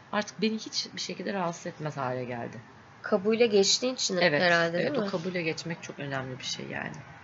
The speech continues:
Speaker 2: Belki de enerjini açıyorsun.
Speaker 1: Açmak demeyelim de yani, hani onu öyle kabul ettiğin zaman artık sana batmıyor yani aslında tam olarak, hani kaba tabirle. E, etkilenmiyorsun yani.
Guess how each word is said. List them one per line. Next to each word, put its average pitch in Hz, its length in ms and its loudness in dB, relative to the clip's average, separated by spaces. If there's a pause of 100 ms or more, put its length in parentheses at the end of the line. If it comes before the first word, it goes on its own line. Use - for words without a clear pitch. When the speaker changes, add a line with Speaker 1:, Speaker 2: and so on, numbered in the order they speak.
(840)
Speaker 2:
Belki 185 360 0
de 196 60 4
enerjini 196 500 6
açıyorsun. - 500 -2 (1600)
Speaker 1:
Açmak 294 360 0 (320)
demeyelim 294 480 0
de 262 40 4
yani, 240 420 6 (500)
hani 220 160 -4
onu 240 280 0
öyle 269 180 0
kabul 233 300 -2
ettiğin 247 340 -4
zaman 240 140 -4
artık 220 200 0
sana 226 260 -2
batmıyor 175 420 2
yani 135 460 -4
aslında 143 480 -4
tam 160 340 -2
olarak, 143 380 0
hani 139 220 -6 (100)
kaba 147 300 -6
tabirle. 139 560 -6 (640)
E, - 60 -10 (480)
etkilenmiyorsun 190 840 -6
yani. 127 280 -8